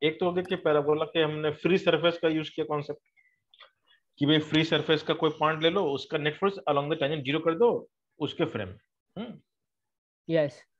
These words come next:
Speaker 1: और दूसरा हमने क्या किया कि हमने बिल्कुल fundamentally pressure analysis से solve कर दिया, बिना कोई, अ, surface के चक्कर के, और उससे surface का formula भी आ गया,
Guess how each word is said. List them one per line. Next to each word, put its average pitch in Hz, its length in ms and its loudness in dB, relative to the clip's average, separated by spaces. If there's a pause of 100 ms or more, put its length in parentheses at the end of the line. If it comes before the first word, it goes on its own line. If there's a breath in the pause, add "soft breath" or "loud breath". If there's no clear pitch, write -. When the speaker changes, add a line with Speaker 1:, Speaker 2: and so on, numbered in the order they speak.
(400)
Speaker 1:
और - 80 4
दूसरा 151 380 2
हमने 214 180 2
क्या 214 140 0
किया 208 200 -4
कि 208 120 -6
हमने 220 240 -2
बिल्कुल 202 340 -2
fundamentally 185 840 0 (140)
pressure 190 320 2
analysis 202 440 0
से 214 100 0
solve 147 180 -2
कर 113 140 -8
दिया, - 180 -14 (100)
बिना 156 240 0
कोई, 156 460 0 (920 soft breath)
अ, 131 140 0
surface 147 440 0
के 170 80 -4
चक्कर 135 340 -6
के, - 200 -14 (160)
और 185 160 2
उससे 220 440 -2
surface 185 400 0
का 240 100 0
formula 160 360 2
भी 139 100 0
आ 104 80 -2
गया, - 180 -16